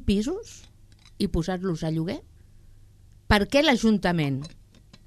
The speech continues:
que cada any tenim un superàvit de diners que no es gasten amb, eh, de lo que és els pressupostos, per què no fa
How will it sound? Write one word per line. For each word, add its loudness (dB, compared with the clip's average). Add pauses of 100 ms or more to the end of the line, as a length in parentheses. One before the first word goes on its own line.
(220)
que -4
cada 0
any 0
tenim 0
un 2
superàvit 0 (1500)
de 0
diners -2 (1200)
que -4
no -2
es -6
gasten -2
amb, -6
eh, -4
de -6
lo -4
que -6
és -10
els -16
pressupostos, -12 (1300)
per -4 (140)
què -4
no -6
fa -8